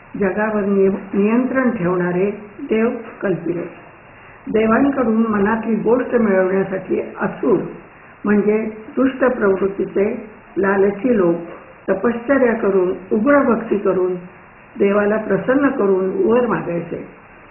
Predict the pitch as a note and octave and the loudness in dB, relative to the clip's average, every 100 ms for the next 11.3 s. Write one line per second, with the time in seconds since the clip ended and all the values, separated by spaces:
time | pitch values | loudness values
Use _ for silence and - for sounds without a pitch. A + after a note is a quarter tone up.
0 | - - - - A3+ A3 C4 C4 C4 B3+ | -20 -20 -20 -6 0 2 4 4 4 4
1 | G3+ F#3+ F#3+ G#3+ G#3+ G3 G3 G3 G#3+ A#3+ | 2 2 2 2 2 2 4 4 4 2
2 | C#4+ C#4+ - F#3+ G3 G3 - G3 G3+ G3+ | 2 2 0 0 -2 -2 -4 -2 -2 -4
3 | - G3+ - - G3 F#3+ - F#3 A3 G#3+ | -4 -6 -6 -2 -2 -2 -2 0 2 2
4 | G#3 G3 F3+ F3+ F3+ G3 - - - - | 0 0 0 0 0 0 -4 -16 -20 -2
5 | F3+ F#3 G#3 A3+ G#3+ G3 F#3 F#3 - F#3 | 0 2 2 2 2 2 2 0 0 0
6 | G#3+ F#3 F3 F#3+ - - - - G3 A3+ | 0 -4 -4 -6 -8 -16 -16 -6 0 2
7 | A#3+ A3 G3 F#3 F#3+ G#3 - - - - | 2 2 2 2 0 -2 -6 -16 -20 -20
8 | - - - A3 A#3 C#4 A#3+ A#3 A3 A3 | -20 -20 -6 2 4 4 2 2 4 2
9 | A3+ A#3 G3+ G3+ G#3+ A3+ B3+ - B3 C#4+ | 4 2 2 2 2 0 0 0 2 2
10 | - F3 A3+ - A3 F3+ G3 F#3+ F3 E3+ | 0 -4 -4 -2 -2 -2 -4 -4 -6 -6
11 | - - | -10 -12